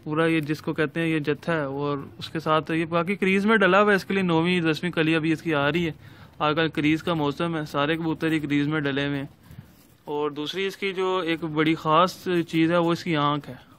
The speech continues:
आँख के अंदर इसकी काफ़ी सारी खसूसियात हैं, वो मैं आपको दिखाता हूँ। इसकी आँख बिल्कुल क्लियर करके मैं आपको जो है दिखाता हूँ। ये देखें जी, ये इसकी आँख है। आप इसकी आँख देखें तो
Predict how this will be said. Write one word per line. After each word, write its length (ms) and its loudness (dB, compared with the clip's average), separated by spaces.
आँख 240 4
के 60 0
अंदर 200 0
इसकी 220 -2
काफ़ी 280 0
सारी 240 0
खसूसियात 680 -2
हैं, 60 -2
वो 160 0
मैं 120 0
आपको 240 -2
दिखाता 380 -4
हूँ। 100 -2
इसकी 180 -8
आँख 200 0
बिल्कुल 260 0
क्लियर 340 0
करके 340 -2
मैं 100 -2
आपको 300 -4
जो 180 -2
है 180 -4
दिखाता 360 -8
हूँ। 80 -2
ये 140 0
देखें 260 -4
जी, 120 -2
ये 160 0
इसकी 300 -4
आँख 240 -8
है। 140 -16
आप 220 4
इसकी 260 0
आँख 240 4
देखें 580 4
तो 120 2